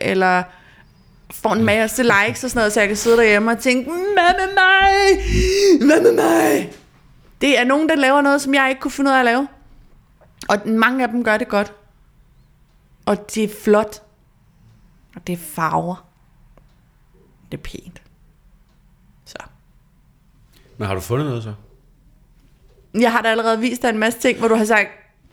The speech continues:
Speaker 1: "Jeg kommer ikke til at bruge femogtyve tusind på det der." <laughs> Så er jeg
Speaker 2: Ej,
Speaker 1: sagt,
Speaker 2: men det havde jeg faktisk
Speaker 1: "Det forstår
Speaker 2: ikke.
Speaker 1: jeg også godt."
Speaker 2: Det er fordi, jeg synes, det er, øh, det er fordi, jeg synes måske, tiden til at købe kunst for
Speaker 1: Men det er det jo
Speaker 2: femogtyve tusind er
Speaker 1: heller ikke.
Speaker 2: måske, det er måske ikke lige nu, vel?
Speaker 1: Det er det heller ikke.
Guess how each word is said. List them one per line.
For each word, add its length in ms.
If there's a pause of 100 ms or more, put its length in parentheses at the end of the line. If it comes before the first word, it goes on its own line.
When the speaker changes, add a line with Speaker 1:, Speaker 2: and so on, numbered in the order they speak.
(540)
Speaker 1:
"Jeg 300
kommer 220 (100)
ikke 180
til 100
at 80
bruge 240
femogtyve 460
tusind 400
på 80
det 140
der." 140 (360)
<laughs> 380
Så 80
er 60
jeg 80
Speaker 2:
Ej, 160
Speaker 1:
sagt, 100
Speaker 2:
men 100
det 80
havde 120
jeg 80
faktisk 200
Speaker 1:
"Det 100
forstår 80
Speaker 2:
ikke. 80
Speaker 1:
jeg 80
også 120
godt." 120
Speaker 2:
Det 80
er 60
fordi, 340
jeg 80
synes, 260
det 140
er, 240
øh, 640 (440)
det 60
er 40
fordi, 180
jeg 80
synes 240
måske, 240
tiden 340
til 120
at 120
købe 200
kunst 300
for 60
Speaker 1:
Men 80
det 60
er 40
det 80
jo 60
Speaker 2:
femogtyve 200
tusind 120
er 60
Speaker 1:
heller 140
ikke. 120
Speaker 2:
måske, 320 (120)
det 60
er 40
måske 220
ikke 120
lige 100
nu, 220
vel? 160 (120)
Speaker 1:
Det 200
er 180
det 120
heller 280
ikke. 240